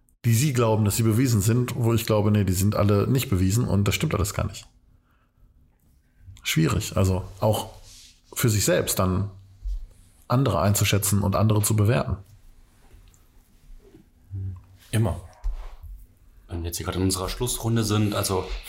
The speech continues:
Speaker 3: ich glaube, ganz viele Sachen zu wissen, aber es gibt ein paar Dinge, da habe ich mich für entschieden, daran zu glauben.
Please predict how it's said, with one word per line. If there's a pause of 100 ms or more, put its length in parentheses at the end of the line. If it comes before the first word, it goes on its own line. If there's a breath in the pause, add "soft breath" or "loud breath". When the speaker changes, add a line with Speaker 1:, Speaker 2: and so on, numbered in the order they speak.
(140)
Speaker 3:
ich (120)
glaube,
ganz
viele
Sachen
zu
wissen, (560)
aber (100)
es
gibt
ein
paar
Dinge,
da
habe
ich
mich (260)
für
entschieden,
daran
zu
glauben.